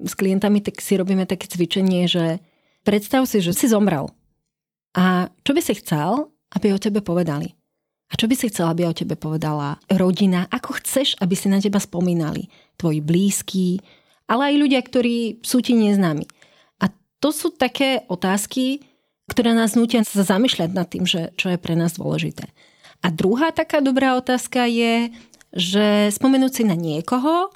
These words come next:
koho si vážite a koho obdivujete a rozmýšľať nad tým, že čo je to, čo si na ňom vážite, čo je to, čo na ňom obdivujete.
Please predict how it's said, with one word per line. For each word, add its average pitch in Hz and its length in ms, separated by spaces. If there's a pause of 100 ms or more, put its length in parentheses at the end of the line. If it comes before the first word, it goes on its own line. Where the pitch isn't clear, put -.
(240)
koho 190 180
si 170 220
vážite 165 560 (880)
a 185 80 (960)
koho 185 260 (300)
obdivujete 233 880 (340)
a 202 80
rozmýšľať 214 540
nad 185 100
tým, 196 160
že 175 160
čo 320 220
je 359 100
to, 202 220
čo 180 160
si 185 160
na 180 80
ňom 180 160
vážite, 165 500
čo 320 220
je 359 160 (100)
to, 208 220
čo 190 180
na 185 140
ňom 170 180
obdivujete. 170 600